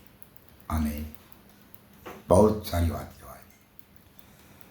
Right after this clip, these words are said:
તો દોસ્તો, સાંભળો, આજની મારી વાત છે તે. અને આ મારી વાત આપણને ચોક્કસ લાગે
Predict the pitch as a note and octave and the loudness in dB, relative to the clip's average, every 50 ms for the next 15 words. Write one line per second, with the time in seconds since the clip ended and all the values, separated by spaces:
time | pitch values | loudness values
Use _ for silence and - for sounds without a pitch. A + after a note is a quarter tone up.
0 | - - - C#3 C#3+ D#3 E3+ - - - F#3 F3+ F3+ - C#3 C#3+ D3 E3 E3 D3 | -12 4 8 8 10 12 10 10 10 8 6 6 10 10 10 10 12 12 12 12
1 | C#3 C#3 B2+ C3+ D#3+ D#3+ D#3+ D3 C#3 C3+ C3+ B2 A#2 A2+ A2+ A2+ - - - A2+ | 12 10 8 6 2 2 4 6 6 6 6 6 6 6 4 4 0 -2 -2 -2
2 | G#2+ F#2 - G2 G2+ F#2+ F2 E2+ - - - - - - - - - - - - | -2 -4 -4 -6 -6 -4 -4 -4 -6 -8 -12 -18 -20 -20 -20 -20 -20 -20 -20 -20
3 | - - - - - A#2+ C#3+ E3+ F3 F3 E3+ E3 D#3+ D#3+ E3+ D#3+ D#3 D#3+ E3+ E3+ | -20 -20 -4 4 8 10 12 12 12 10 10 8 4 4 4 4 6 6 6 4
4 | E3+ - - - - - _ _ _ _ _ _ _ _ _ _ _ _ _ _ | 4 0 -8 -14 -20 -20 _ _ _ _ _ _ _ _ _ _ _ _ _ _
5 | _ _ _ _ _ - - - - - - - - - - - - - - - | _ _ _ _ _ -20 -20 -20 -20 -20 -20 -20 -18 -16 -16 -16 -16 -16 -20 -20
6 | - - - - - - - - - - - - - - - - - A2+ A#2+ - | -20 -20 -20 -20 -20 -20 -20 -20 -20 -20 -20 -20 -20 -20 -14 0 4 6 6 8
7 | D#3+ D#3 D#3 D#3 C3 - C#3+ B2+ - - D#3 - - C#3+ D3 D3 D3+ D3+ D#3+ D#3+ | 8 8 8 8 6 6 6 6 8 8 8 8 8 8 10 10 10 10 8 6